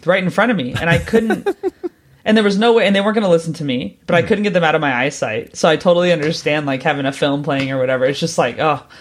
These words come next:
Speaker 1: but you just kind of, you know, you do move on. I mean, there's nothing you can do, but I can't, I don't know, performing music, I find that terrifying. Just, I can't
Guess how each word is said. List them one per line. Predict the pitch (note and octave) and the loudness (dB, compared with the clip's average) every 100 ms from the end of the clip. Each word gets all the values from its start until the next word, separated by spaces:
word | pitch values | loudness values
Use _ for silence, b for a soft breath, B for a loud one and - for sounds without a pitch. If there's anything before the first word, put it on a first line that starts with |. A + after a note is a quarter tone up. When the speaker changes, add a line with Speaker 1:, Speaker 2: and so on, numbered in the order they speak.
| B - | B -2
Speaker 1:
but | E3+ | 0
you | F#3 | 0
just | F3+ - | -2 0
kind | G#3 E3+ | 0 2
of, | C3 - - - - | 0 -4 -14 -20 -4
you | D#3 | -2
know, | C#3+ A#2+ B2+ - | 0 -2 -4 -4
you | E3 | -2
do | E3+ G3 | 0 2
move | F3+ D3 | 2 2
on. | C3+ D3+ C3 | 2 2 0
I | |
mean, | B2 C3+ C3+ | -2 -4 -4
there's | C#3 | -6
nothing | C#3+ C#3 D3 | -6 -6 -6
you | C#3 | -4
can | C3 | -4
do, | A#2+ C#3 | -4 0
but | D3 | 0
I | |
can't, | D3+ G3 - | 0 -2 0
I | F3 | 0
don't | G3 | 2
know, | G3 F3 E3+ B B B B _ _ _ | 2 2 0 B B B B _ _ _
performing | - E3+ - F#3 A3 A3+ E3 | -2 0 2 2 4 2 2
music, | D3 D3 C3+ | 2 2 2
I | D#3 G3 | 2 2
find | F#3+ D3 | 0 2
that | D3 C#3 - | 2 0 0
terrifying. | C#3+ C#3 C#3 B2 A#2+ C3+ | 2 2 2 -2 -2 -4
Just, | C3+ - | -6 -6
I | B2+ | -6
can't | - C3 | -4 -6